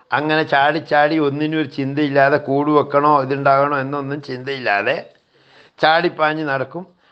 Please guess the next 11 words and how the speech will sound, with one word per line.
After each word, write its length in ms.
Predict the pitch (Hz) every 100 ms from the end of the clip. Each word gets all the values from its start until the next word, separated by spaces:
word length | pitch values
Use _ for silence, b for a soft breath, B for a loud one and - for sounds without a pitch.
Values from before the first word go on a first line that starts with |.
| _
അതിനെന്തെങ്കിലും 460 | 151 160 160 156 151
കിടക്കെ 180 | 139 147
തിന്ന് 240 | 151 147
കിട്ടിയാൽ 520 | 139 139 151 147 147 143 135
തിന്നും, 360 | 131 135 160 180 b b -
ഇനി 140 | 160 156
തിന്നാൻ 240 | 151 151 160
കിട്ടിയിട്ടില്ലെങ്കിൽ 540 | 156 147 151 151 151 151
കുറച്ചു 280 | 143 139 151
നേരം 160 | 151 143
കരഞ്ഞുകൊണ്ടിരിക്കും. 760 | 139 143 151 147 123 110 165